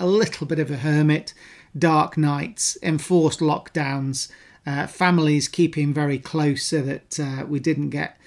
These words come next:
infected with covid ahead of seeing families and whatever and friends, um, before Christmas. So definitely proactively booking more fun times with my mates, walking, talking,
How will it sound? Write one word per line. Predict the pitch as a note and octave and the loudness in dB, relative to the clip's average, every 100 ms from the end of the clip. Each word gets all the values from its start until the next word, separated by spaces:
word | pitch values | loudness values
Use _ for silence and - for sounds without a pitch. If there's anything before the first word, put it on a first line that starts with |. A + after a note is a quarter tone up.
| - _ | -20 _
infected | E3 C#3+ - F3 G3+ D#3 | -6 -4 -2 -4 -4 -2
with | D3+ - | -2 -2
covid | - D#3+ D#3 D3 D3+ | 0 2 4 4 2
ahead | C#3 D3+ | 0 -4
of | B2+ | -4
seeing | - D3+ C#3+ | -2 0 0
families | C3+ D#3 D3+ D3 D3 B2+ | -2 -2 2 2 2 0
and | C#3+ | -2
whatever | C#3 C#3+ C#3 C#3+ | -2 -2 -2 -2
and | C#3 C3+ | -2 -4
friends, | D3+ C#3+ C#3+ C3+ - - - - - | -4 -2 -2 -4 -8 -14 -20 -18 -10
um, | C3+ C3+ C3+ | -6 -4 -4
before | C3+ C#3 D3+ C#3 | -4 -4 -4 -4
Christmas. | - E3+ - F3 C#3+ - - - _ - | -2 -2 0 0 -2 -4 -8 -20 _ -6
So | - D3 | -2 -2
definitely | - E3+ - D#3+ D#3+ - D3 | 0 -2 -2 -4 -4 -4 -6
proactively | - F#3+ F3 E3+ - - D3 D3 | -4 0 2 2 0 -4 0 0
booking | C#3+ C#3+ - C#3+ | 0 -4 -2 -2
more | C#3+ E3 E3+ D3 | 2 4 4 2
fun | - D#3 C#3+ | -2 -2 -2
times | C3+ C#3+ C#3 C3+ C3 | -2 -4 -2 -4 -6
with | B2+ | -6
my | C3 | -4
mates, | C3 C#3 - - - | -2 -2 -4 -10 0
walking, | E3 F3 E3+ F3 D#3 D3 | 6 8 6 2 0 0
talking, | - E3 D#3 - D3+ D3 | 0 2 2 0 0 0